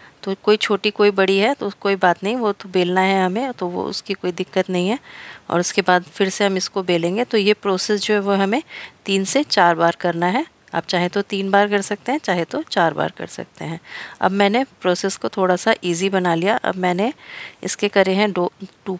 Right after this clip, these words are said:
पार्ट्स और इसको हम इस तरीके से इसके ऊपर रख देंगे और फिर इसके again से टू पार्ट्स और कर लेंगे, तो थोड़ा सा पहले से ईजी हो गया। अब ये सारी लेयर्स हमने एक के ऊपर एक रख ली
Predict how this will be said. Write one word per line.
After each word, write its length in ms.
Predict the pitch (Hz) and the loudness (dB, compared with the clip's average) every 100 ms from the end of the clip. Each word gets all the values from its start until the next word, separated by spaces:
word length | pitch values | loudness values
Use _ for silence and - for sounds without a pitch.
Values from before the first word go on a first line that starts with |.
| - | 4
पार्ट्स 380 | 185 254 - - | 4 4 -2 -8
और 120 | 185 180 | -4 -4
इसको 240 | - - | -6 -6
हम 160 | 202 240 | -6 -6
इस 140 | - | -6
तरीके 320 | 196 175 170 185 | -6 -6 -4 -2
से 220 | 233 277 - - | -2 -4 -6 -10
इसके 220 | 202 - | -6 -4
ऊपर 260 | 180 - 190 | -4 2 2
रख 220 | 170 143 | 2 -4
देंगे 280 | 143 151 151 - - | -10 -12 -14 -16 -6
और 160 | 175 180 | -4 -4
फिर 260 | - 240 | 0 2
इसके 340 | 220 - - 294 _ - - - - | 2 -2 -4 -6 _ -20 -20 -20 -4
again 300 | 185 180 190 202 | -2 2 2 2
से 200 | 277 330 _ _ _ _ - | -2 -4 _ _ _ _ -12
टू 100 | 190 - | -6 2
पार्ट्स 300 | 185 214 - | 4 4 -2
और 180 | - 160 - | 0 0 -2
कर 140 | 151 | -8
लेंगे, 300 | 117 143 151 | -6 -8 -8
तो 160 | 160 185 | -6 -6
थोड़ा 280 | - 175 175 | 0 2 4
सा 140 | 214 | 2
पहले 280 | - 185 170 | 0 0 0
से 240 | - 233 285 - | 0 -2 -4 -6
ईजी 240 | 160 170 180 | -4 0 0
हो 140 | 175 | 0
गया। 220 | 165 233 - - - - - - | 2 0 -2 -18 -20 -20 -18 -8
अब 140 | 165 | 0
ये 200 | 190 233 - - | 2 2 0 -16
सारी 360 | - 185 175 190 | 0 4 4 4
लेयर्स 340 | 190 190 190 | 2 2 0
हमने 240 | 180 190 | -2 0
एक 120 | 185 - | -2 -4
के 120 | 190 | -6
ऊपर 240 | - 185 | 0 0
एक 180 | 180 185 | 0 0
रख 200 | 170 - | -4 -2
ली 140 | 220 | -6